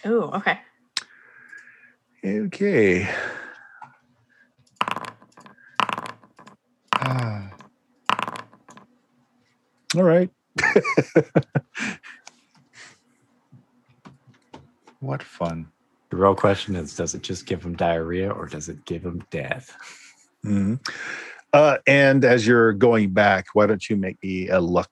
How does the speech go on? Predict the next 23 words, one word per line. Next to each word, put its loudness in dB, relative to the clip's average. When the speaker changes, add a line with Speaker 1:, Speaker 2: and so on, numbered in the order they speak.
Speaker 2:
check, -10
Ashley? -6
Speaker 1:
Ten. -8
Speaker 2:
Ten. 4
Speaker 4:
Under -4
or -4
over? -8
Speaker 2:
You 4
Speaker 1:
Under. 2
Speaker 2:
hear 4
something 4
above 6
you, -2
and -4
you 0
look 4
up, 6
and 2
you've 0
seen 4
these 4
occasionally, -2
um, 0